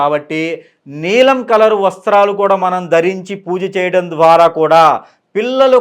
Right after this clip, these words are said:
కలగలేని అటువంటి వారికి పిల్లలు కలిగేటువంటి అదృష్టము, అలానే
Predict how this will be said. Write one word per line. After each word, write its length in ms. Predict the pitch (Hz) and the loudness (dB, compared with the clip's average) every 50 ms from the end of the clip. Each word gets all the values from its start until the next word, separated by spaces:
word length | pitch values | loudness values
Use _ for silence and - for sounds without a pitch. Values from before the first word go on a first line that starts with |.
| 247 240 | 2 0
కలగలేని 680 | 214 214 214 208 214 214 208 214 214 214 214 202 208 208 202 190 | 0 0 2 0 0 0 2 2 2 2 2 0 -2 -2 -4 -2
అటువంటి 460 | 185 202 196 196 196 190 185 190 190 180 165 165 | -2 -2 -4 -4 -4 -6 -6 -8 -8 -4 0 2
వారికి 540 | 160 165 175 185 190 190 190 - 202 196 190 151 110 - - _ _ _ _ - | 4 4 4 4 2 0 -2 -4 -2 -2 -2 -2 -4 -8 -12 _ _ _ _ -6
పిల్లలు 360 | 185 202 214 214 214 214 214 214 214 | -4 -2 -2 -2 0 -2 -2 -2 -2
కలిగేటువంటి 680 | 196 185 196 185 185 190 190 185 190 185 180 175 160 175 165 143 | -2 -2 -2 -4 -4 -4 -4 -6 -6 -8 -8 -8 -8 -4 -2 -2
అదృష్టము, 520 | 135 123 151 180 196 - - 202 196 208 262 302 294 - _ _ _ _ _ 151 | -2 -2 -4 -6 -8 -4 -4 -2 -2 0 -2 -2 -4 -6 _ _ _ _ _ -6
అలానే 300 | 156 180 208 220 226 240 | -2 0 0 0 0 -2